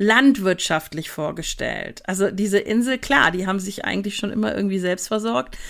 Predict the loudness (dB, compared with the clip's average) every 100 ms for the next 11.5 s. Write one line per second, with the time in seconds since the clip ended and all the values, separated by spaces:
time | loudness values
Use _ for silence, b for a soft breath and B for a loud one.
0 | B B 2 4 4 2 2 0 0 0
1 | 0 -4 -4 0 0 0 2 2 4 4
2 | 6 4 0 -6 -6 -6 -8 -10 -4 -2
3 | -2 -2 -2 0 4 4 2 4 6 6
4 | 6 8 8 6 4 2 0 2 4 4
5 | 0 B B B 4 8 10 10 10 10
6 | 8 6 6 6 6 4 4 4 4 0
7 | 2 2 4 6 6 6 6 8 6 4
8 | 2 4 4 2 0 2 4 4 2 2
9 | 0 -2 -6 -8 B B 0 2 2 4
10 | 2 2 2 2 2 4 4 4 2 4
11 | 4 4 2 0